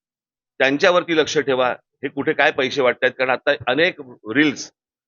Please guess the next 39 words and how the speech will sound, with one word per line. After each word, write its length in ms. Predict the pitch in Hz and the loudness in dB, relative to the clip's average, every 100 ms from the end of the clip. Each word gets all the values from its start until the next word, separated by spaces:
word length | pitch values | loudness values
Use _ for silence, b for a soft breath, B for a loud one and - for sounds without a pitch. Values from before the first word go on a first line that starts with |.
| _ | _
ही 120 | 139 | -6
आत्ता 240 | 143 - | -4 0
बाहेर 260 | 156 123 151 | 4 4 4
आलेली 280 | 139 139 139 | 2 0 0
आहेत, 100 | 139 | -2
तुमच्या 340 | - 117 160 | -2 -4 -2
मार्फतही 400 | 139 131 143 147 | 0 0 -2 -2
अनेक 260 | 135 139 131 | 0 0 -2
गोष्टी 280 | 120 120 139 | -4 -2 0
बाहेर 220 | 113 123 | 2 2
आलेल्या 320 | 120 117 120 | 0 0 0
आहेत 160 | 110 123 - _ | 0 -4 -8 _
की 340 | _ _ _ 123 | _ _ _ -4
याच्यामध्ये 340 | 120 131 131 | -4 -2 -2
कशा 240 | 127 123 143 | -2 0 0
प्रकारे 340 | 131 127 131 | 0 0 0
पैसे 280 | 127 110 135 | 0 -2 0
वाटले 300 | 110 107 120 | 0 0 -2
जात 120 | 117 | 0
आहेत. 140 | 120 117 _ _ _ | 0 -2 _ _ _
भारतीय 300 | - 104 127 | -8 -6 -6
जनता 260 | 123 117 120 | -4 -2 -2
पक्षाच्या 480 | 113 - 120 123 113 | -4 -6 -4 0 0
आणि 200 | 117 117 _ _ - | 0 -4 _ _ -12
शिंदेच्या 460 | 120 117 123 120 127 | -8 -4 -4 -2 0
त्या 140 | 117 | 0
पॅ-, 200 | 110 107 | 0 -2
पॅम्पलेटच्या 640 | 98 104 104 139 135 147 | 0 0 0 -2 -2 -2
आतमध्ये 460 | 87 127 127 123 123 | 0 0 0 -2 0
पाच 280 | - 110 - | 0 -2 -2
पाच 160 | 127 | -2
हजार 140 | 110 120 | 0 0
रुपये 180 | 117 | -2
टाकून 340 | 120 110 127 120 | -2 -4 -4 -8
ते 140 | 135 | -8
पैसे 440 | 120 107 117 104 127 | -10 -10 -8 -4 -2
वाटले 260 | 107 107 | -2 0
जात 180 | 117 113 | -4 -2
आहेत. 120 | 120 | -4